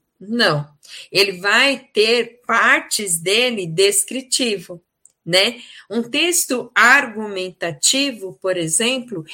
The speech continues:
ele pode ter uma parte que descreve alguma coisa, né? Então, nenhum texto, ele é cem por cento puro, né? Que tem só aquilo.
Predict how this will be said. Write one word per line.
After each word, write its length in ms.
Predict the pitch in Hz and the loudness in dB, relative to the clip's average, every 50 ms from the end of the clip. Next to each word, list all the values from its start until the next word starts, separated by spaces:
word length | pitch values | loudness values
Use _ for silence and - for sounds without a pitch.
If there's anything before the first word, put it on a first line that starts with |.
| - - | -14 -4
ele 320 | - 185 220 226 240 - - | 2 2 2 2 2 -2 0
pode 360 | 233 214 226 233 226 311 339 | 0 2 2 2 0 -2 -4
ter 340 | - - 302 285 277 262 254 | -4 -4 -2 -2 0 0 -2
uma 320 | 240 233 226 226 226 - | -2 -2 -4 -6 -6 -2
parte 500 | - 220 214 214 214 208 - - - 175 | 0 0 0 0 -2 -4 -6 -8 -8 -8
que 180 | - - - 180 | -10 -16 -14 -8
descreve 1000 | 175 185 202 233 - - - - 233 208 196 202 196 185 175 175 196 180 185 185 | -2 -2 0 2 2 0 0 0 2 4 6 6 4 2 0 -6 -6 -6 -4 -4
alguma 500 | 185 185 175 165 175 180 175 175 175 175 | -4 -4 -4 -6 -6 -6 -6 -6 -8 -8
coisa, 720 | _ - - 185 175 170 165 165 156 - - 165 160 165 - _ _ - - - - - - | _ -6 -4 -2 -2 0 0 0 -2 -2 -2 -4 -8 -10 -12 _ _ -20 -20 -20 -20 -16 -6
né? 340 | 165 175 185 196 226 240 - - - - - - | -2 0 0 0 -2 -4 -8 -16 -20 -20 -12 -6
Então, 640 | 190 196 - - 208 196 202 208 226 233 233 240 233 | -6 -6 -4 0 0 0 0 0 -2 -4 -6 -6 -8
nenhum 560 | 202 208 233 254 277 285 277 269 277 269 _ | -6 -4 -4 -2 -2 -2 -4 -4 -6 -8 _
texto, 420 | - 220 220 233 247 240 - - | -6 -2 0 0 0 0 -2 -4
ele 180 | 254 240 214 208 | -4 -2 -2 0
é 40 | 233 | 2
cem 460 | - - - 285 277 311 349 349 - | 2 2 2 0 -2 -4 -6 -10 -10
por 180 | - 302 285 | -10 -8 -2
cento 720 | 269 - - - - - 233 240 240 247 240 240 240 233 _ _ _ _ _ | 0 2 4 4 4 4 2 0 -2 -4 -6 -10 -16 -20 _ _ _ _ _
puro, 680 | - 294 285 277 277 254 240 208 170 175 175 170 165 156 | -6 -4 -2 -2 -2 -4 -4 -6 -4 -4 -4 -4 -4 -6
né? 400 | 165 185 196 214 226 233 254 247 | -4 -2 0 0 0 0 -2 -4
Que 200 | 247 - 226 - | -8 -14 -16 -14
tem 240 | - 214 202 208 208 | -10 -8 -8 -4 -2
só 420 | - - - - 226 240 254 254 | -2 0 0 2 2 2 2 0
aquilo. 680 | 254 254 262 - - - 190 170 165 151 151 160 156 151 | 0 -2 -6 -16 -12 -8 -6 -4 -4 -4 -6 -6 -8 -12